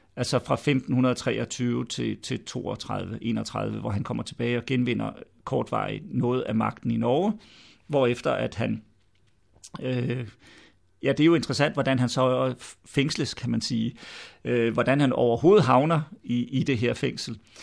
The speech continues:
Fordi denne, øh, kong-, øh, konge, der er blevet udnævnt i mellemtiden, Frederik den Første,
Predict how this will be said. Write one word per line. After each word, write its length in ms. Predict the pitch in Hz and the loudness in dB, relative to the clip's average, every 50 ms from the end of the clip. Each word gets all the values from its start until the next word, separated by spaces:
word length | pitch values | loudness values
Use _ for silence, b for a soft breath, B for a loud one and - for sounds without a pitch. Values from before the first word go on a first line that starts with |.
| B B B B B | B B B B B
Fordi 520 | - 156 143 - 143 139 131 120 107 - _ _ _ - | 0 0 2 4 4 4 4 2 0 -4 _ _ _ 2
denne, 360 | 147 170 180 208 196 170 165 | 4 4 4 4 2 2 2
øh, 340 | - 123 127 123 120 117 113 | 0 0 0 0 0 0 -2
kong-, 640 | 113 - - 131 120 117 107 - - - - 131 131 | -4 -2 0 0 0 0 -2 -4 -10 -18 -12 -8 -4
øh, 340 | 127 120 117 117 117 113 | -4 -2 -2 0 -2 -2
konge, 380 | 110 - - 135 131 127 139 156 | -4 -2 2 4 4 4 4 2
der 100 | 147 123 | 0 0
er 220 | 113 113 117 117 - - _ - | 0 0 0 -2 -4 -8 _ -6
blevet 160 | 135 127 120 | -2 -2 0
udnævnt 380 | 120 131 147 156 139 117 110 - | 2 2 2 2 2 0 0 0
i 60 | 120 | 0
mellemtiden, 580 | 110 110 120 131 151 156 - - 123 113 110 110 | 0 2 2 0 0 -2 -4 -4 -2 -2 -2 -4
Frederik 320 | - - 127 123 117 - | 0 2 2 2 2 0
den 80 | 127 117 | -4 -2
Første, 420 | - 127 127 139 151 - - 185 | 0 0 0 0 0 -4 -8 -10